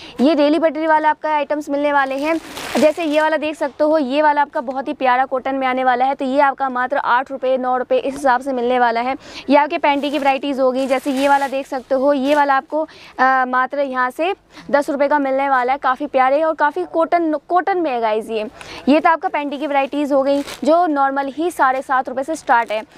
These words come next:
अब यहाँ पे ब्रा की हम starting price देखेंगे, तो ब्रा की, अ, starting price आपका ऐसे ही रहने वाला है, जिसमें साढ़े सात रुपये से starting है। जैसे आप ये वाला, अ, सामान देख सकते हैं, फिर आप ये वाला सामान देख सकते हो, जो कि आपका मात्र साढ़े सात रुपये से रहने वाला है।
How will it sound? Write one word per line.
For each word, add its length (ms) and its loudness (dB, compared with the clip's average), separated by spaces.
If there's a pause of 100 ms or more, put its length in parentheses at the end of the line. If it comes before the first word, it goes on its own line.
(140)
अब 140 2
यहाँ 120 0
पे 60 0
ब्रा 240 2
की 100 -8
हम 180 -4
starting 400 0
price 220 2
देखेंगे, 380 0
तो 140 -4
ब्रा 200 0
की, 240 -4 (100)
अ, 220 2
starting 400 -2
price 220 2
आपका 220 0
ऐसे 220 -2
ही 60 -2
रहने 240 2
वाला 220 2
है, 200 -2 (420)
जिसमें 280 2
साढ़े 240 2
सात 280 -2
रुपये 160 -8
से 120 -6
starting 440 -2
है। 80 -4
जैसे 200 0
आप 120 0
ये 160 0
वाला, 180 2 (140)
अ, 180 2
सामान 360 -4
देख 180 -2
सकते 320 -4
हैं, 220 0 (320)
फिर 120 6
आप 160 4
ये 160 0
वाला 180 2
सामान 340 0
देख 160 -4
सकते 260 -4
हो, 100 2
जो 160 2
कि 120 -2
आपका 280 0
मात्र 300 -2
साढ़े 240 -2
सात 240 -2
रुपये 180 -4
से 100 -4
रहने 280 -2
वाला 200 2
है। 180 -2